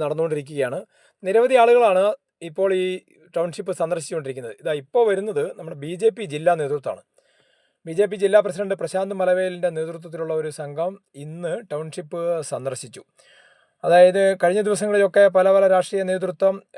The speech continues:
ആളുകളൊക്കെ സന്ദർശനമൊക്കെ നടത്തിയിരുന്നു. അതിൻ്റെയൊക്കെ തുടർച്ചയായാണ് ഇപ്പോൾ ബി ജെ പി ജില്ലാ നേതൃത്വം കൽപ്പറ്റയിലെ എൽസ്റ്റൺ എസ്റ്റേറ്റിൻ്റെ ടൗൺഷിപ്പ് സന്ദർശിച്ചിട്ടുള്ളത്. സംസ്ഥാന സമിതി അംഗം കെ സദാനന്ദൻ ഉൾപ്പെടെയുള്ള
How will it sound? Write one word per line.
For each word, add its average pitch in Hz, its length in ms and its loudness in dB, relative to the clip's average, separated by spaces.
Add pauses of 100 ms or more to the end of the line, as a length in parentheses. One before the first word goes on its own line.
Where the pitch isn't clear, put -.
(260)
ആളുകളൊക്കെ 180 440 2 (100)
സന്ദർശനമൊക്കെ 170 600 -6
നടത്തിയിരുന്നു. 156 480 -6 (840)
അതിൻ്റെയൊക്കെ 180 380 -2
തുടർച്ചയായാണ് 190 680 2 (140)
ഇപ്പോൾ 180 260 -2
ബി 170 120 -10
ജെ 180 140 -4
പി 185 140 -14
ജില്ലാ 165 180 -2 (100)
നേതൃത്വം 147 400 -10 (1160)
കൽപ്പറ്റയിലെ 165 560 -2
എൽസ്റ്റൺ 165 340 -6
എസ്റ്റേറ്റിൻ്റെ 151 460 -6 (100)
ടൗൺഷിപ്പ് 143 480 -4 (240)
സന്ദർശിച്ചിട്ടുള്ളത്. 135 640 -4 (240)
സംസ്ഥാന 170 380 0
സമിതി 165 280 -6
അംഗം 156 260 -4
കെ 156 140 0
സദാനന്ദൻ 160 460 0 (120)
ഉൾപ്പെടെയുള്ള 147 400 -2